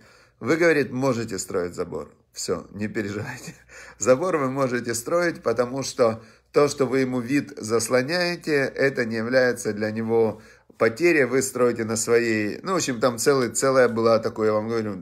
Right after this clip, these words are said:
на двух листах вот такое вот письмище. И во всех случаях сомнения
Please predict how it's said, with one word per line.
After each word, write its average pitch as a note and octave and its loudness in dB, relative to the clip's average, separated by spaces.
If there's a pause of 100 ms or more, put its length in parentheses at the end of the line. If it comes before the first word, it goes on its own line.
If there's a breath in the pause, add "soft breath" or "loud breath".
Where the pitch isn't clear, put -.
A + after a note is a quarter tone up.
на A2 -2
двух A#2+ -6
листах B2 2
вот G2+ -4
такое G#2+ -4
вот G2+ -8
письмище. G#2 -8 (1400 loud breath)
И G3+ 6
во C#3 4
всех F#3+ 2
случаях D#3 2
сомнения C3 0